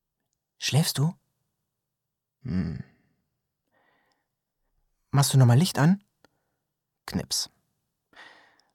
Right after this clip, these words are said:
Luca beugt sich über meinen Kopf hinweg zur Nachttischlampe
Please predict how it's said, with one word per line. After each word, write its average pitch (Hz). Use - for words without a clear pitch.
Luca 147
beugt 117
sich 107
über 104
meinen 104
Kopf -
hinweg 107
zur 104
Nachttischlampe 98